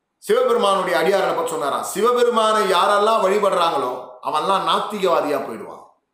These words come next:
ஏன்னா வேத விஷயங்கள் எல்லாம் கடைபிடிக்கிறது கிடையாது. யார் சிவபெருமானை, அஹ், இமி-, இமிட்டேட் பண்றாங்களோ, அவரை மாதிரியே ஒரு, ஒரு, ஒரு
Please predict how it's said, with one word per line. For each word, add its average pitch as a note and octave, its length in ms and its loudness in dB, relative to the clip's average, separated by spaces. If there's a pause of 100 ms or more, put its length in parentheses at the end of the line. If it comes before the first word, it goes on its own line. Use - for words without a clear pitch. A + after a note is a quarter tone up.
(1200)
ஏன்னா A3+ 360 2
வேத F#3 300 2
விஷயங்கள் G#3+ 420 0
எல்லாம் G3+ 260 2
கடைபிடிக்கிறது F3+ 480 -2
கிடையாது. G#2 360 -10
யார் G3+ 280 0
சிவபெருமானை, G#3+ 640 2 (420)
அஹ், C#3 440 -4 (120)
இமி-, G3 240 -6
இமிட்டேட் B3+ 380 0
பண்றாங்களோ, B2+ 480 -2
அவரை G#3 240 0
மாதிரியே A#3 400 2
ஒரு, F3+ 460 -2
ஒரு, C#3+ 500 -2
ஒரு D#3 200 -4